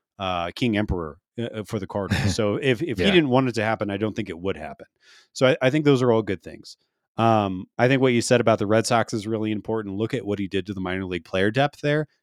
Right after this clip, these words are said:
Speaker 1: It's huge. He absolutely turned that team around, even though John Henry, the owner of the Red Sox, was kind of hamstringing him and
Speaker 2: Mm-hmm.
Speaker 1: kind of, uh,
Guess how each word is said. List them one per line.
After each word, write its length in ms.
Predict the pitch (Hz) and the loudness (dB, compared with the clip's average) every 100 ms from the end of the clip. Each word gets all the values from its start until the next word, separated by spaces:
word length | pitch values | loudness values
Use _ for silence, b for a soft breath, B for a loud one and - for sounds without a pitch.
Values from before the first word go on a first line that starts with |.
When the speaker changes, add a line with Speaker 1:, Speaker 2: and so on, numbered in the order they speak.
| _ | _
Speaker 1:
It's 120 | - | -18
huge. 520 | - - 104 120 143 - | -10 0 4 4 2 -4
He 160 | 104 - | -6 -2
absolutely 640 | 104 113 - 107 110 107 104 | -2 0 -2 -2 -2 -4 -6
turned 240 | - 110 | -4 -4
that 160 | 101 101 | -4 -6
team 220 | 107 104 | -8 -6
around, 380 | 98 98 101 110 b b b _ | -4 -4 -4 -6 b b b _
even 340 | 147 156 147 147 | 0 4 4 4
though 200 | 135 139 | 4 4
John 340 | 113 113 113 | 4 2 2
Henry, 320 | 113 117 117 117 | 0 0 0 0
the 180 | 95 | 0
owner 200 | 95 104 | 0 0
of 60 | 92 | -4
the 60 | 90 | -4
Red 220 | 95 95 | -4 -2
Sox, 280 | 110 107 - | -4 -6 -8
was 100 | - | -12
kind 180 | 90 | -12
of 60 | 82 | -6
hamstringing 600 | 160 165 135 147 139 131 | 0 0 2 2 4 4
him 300 | 127 131 131 | 2 0 0
and 180 | 95 85 B B - | -4 -6 B B -2
Speaker 2:
Mm-hmm. 180 | 95 85 | -2 0
Speaker 1:
kind 160 | 113 104 | 0 0
of, 160 | 92 | -2
uh, 360 | 95 90 85 | -2 -2 -2